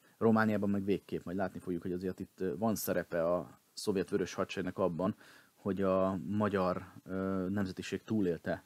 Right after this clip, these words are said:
Romániában ezt az időszakot. Kimondanak egy román nemzetiségi rendeletet,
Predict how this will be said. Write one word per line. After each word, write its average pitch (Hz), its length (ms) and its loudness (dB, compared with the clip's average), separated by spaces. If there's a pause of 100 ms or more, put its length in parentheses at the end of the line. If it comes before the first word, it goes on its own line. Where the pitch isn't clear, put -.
Romániában 85 680 0
ezt 87 160 -8
az - 80 -10
időszakot. 87 520 -4 (2500)
Kimondanak 196 420 8
egy 135 120 10
román 139 280 10
nemzetiségi 113 520 4
rendeletet, 127 640 4